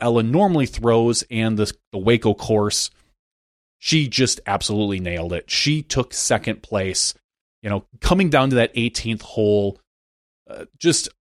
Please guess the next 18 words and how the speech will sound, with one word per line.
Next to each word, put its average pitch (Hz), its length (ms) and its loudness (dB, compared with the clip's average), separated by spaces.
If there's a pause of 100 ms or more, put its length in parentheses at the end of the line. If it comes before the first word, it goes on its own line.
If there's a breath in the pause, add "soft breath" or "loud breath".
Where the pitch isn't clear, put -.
(160)
those 131 220 2
nerves, 110 460 0
the 113 80 -2
nerves 139 460 4
got 110 320 0
to 101 180 -4
her, 101 260 -4 (100)
and 101 360 -2
ultimately 120 640 0 (160)
she - 220 -6
took - 240 -2
second 110 360 0
place. 101 420 -2
And 127 180 -2
I, 143 220 0
that's 131 420 0
a 107 180 -2 (180)
big, 117 400 0